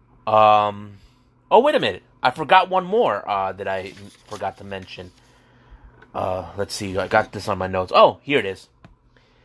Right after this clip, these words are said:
Uh, if you guys remember, uh, Darby Allin lost the T N T title. Uh, it was revealed that Darby Allin was cool with the idea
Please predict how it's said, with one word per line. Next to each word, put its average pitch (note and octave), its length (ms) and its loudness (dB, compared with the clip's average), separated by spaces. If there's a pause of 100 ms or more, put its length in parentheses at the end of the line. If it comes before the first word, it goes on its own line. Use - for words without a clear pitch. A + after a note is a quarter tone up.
(640)
Uh, C#3+ 520 4
if D#3 140 -8
you A3+ 80 -2
guys B3 300 4
remember, F3 600 0
uh, A2 300 -2 (380)
Darby C#3 340 2
Allin A#2+ 380 2
lost G#2+ 380 -2
the G#2+ 60 -14
T G#2 240 -16
N G2 80 -14
T G2+ 140 -20
title. B2+ 400 -2 (1400)
Uh, G#2+ 420 4
it C#3+ 120 -6
was F#3 180 -6
revealed G3 600 -2 (120)
that A#2 240 -6 (320)
Darby C3+ 360 4
Allin C3+ 340 2
was D#3+ 140 -10
cool B3+ 320 -8
with F4+ 120 -10
the A3+ 160 -10
idea F2+ 500 -14